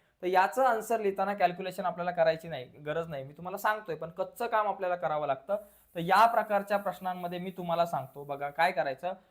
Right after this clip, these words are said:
क्वेश्चन नंबर वन, त्याच्यातला ए प्रश्न आहे, त्याच्यातला पहिला जो क्वेश्चन आहे, त्याचा आन्सर काय बाबा? पहिल्याचं आन्सर तुमचं काय आलं? ए आलं, ए ऑप्शन आला. मग झाला, विषय संपला, एवढं लिहा ए,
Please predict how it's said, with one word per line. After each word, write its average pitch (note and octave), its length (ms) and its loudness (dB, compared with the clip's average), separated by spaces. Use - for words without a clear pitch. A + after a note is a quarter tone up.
क्वेश्चन B3+ 500 0
नंबर A#3+ 360 2
वन, G#3 340 4
त्याच्यातला G#3+ 460 2
ए A3 140 4
प्रश्न F3 380 -4
आहे, C3+ 300 -12
त्याच्यातला F#3+ 300 -4
पहिला F#3 400 6
जो A3 140 6
क्वेश्चन F#3+ 360 -6
आहे, F3 100 -8
त्याचा F3 220 0
आन्सर F3 300 -4
काय E3 240 2
बाबा? A#2 240 -8
पहिल्याचं G#3+ 420 8
आन्सर G#3+ 300 4
तुमचं G#3 300 -6
काय G3+ 140 2
आलं? G3+ 160 4
ए F3+ 220 -2
आलं, G#2+ 220 2
ए F3+ 80 -2
ऑप्शन D3+ 360 0
आला. G#2+ 200 -4
मग D3 120 -14
झाला, G3 240 0
विषय F3+ 240 -10
संपला, F3+ 280 -10
एवढं E3+ 280 -4
लिहा C3 140 -6
ए, G3+ 220 -6